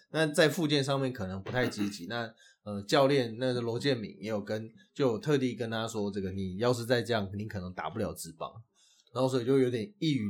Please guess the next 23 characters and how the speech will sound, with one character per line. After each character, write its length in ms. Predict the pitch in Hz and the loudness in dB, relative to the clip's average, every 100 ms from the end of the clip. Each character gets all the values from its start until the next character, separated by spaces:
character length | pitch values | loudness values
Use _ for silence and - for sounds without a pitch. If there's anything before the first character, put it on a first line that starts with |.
| 101 | -2
点 160 | 107 | -4
醒 200 | 104 95 | -4 -6
梦 200 | 110 110 | -6 -6
中 220 | 101 101 | -6 -6
人， 160 | - - | -8 -10
然 80 | 92 | -6
后 80 | 110 | 0
让 220 | 127 117 | 0 0
他， 260 | 113 107 107 - _ - | -4 -4 -6 -16 _ -8
呃， 180 | 101 101 | -6 -6
去 320 | 127 113 107 | -6 -6 -8
积 200 | 104 131 | -4 -6
极 140 | 127 | -2
地 60 | 104 | -4
做 160 | 113 135 | 0 0
复 180 | 127 | 0
健， 220 | 123 113 90 | -2 -2 -2
然 100 | 92 | -4
后 100 | 104 | -4
找 300 | 92 71 87 | -4 -6 -6
训 180 | - | -2
练 200 | 120 113 | -2 -2
员 240 | 101 71 | -4 -6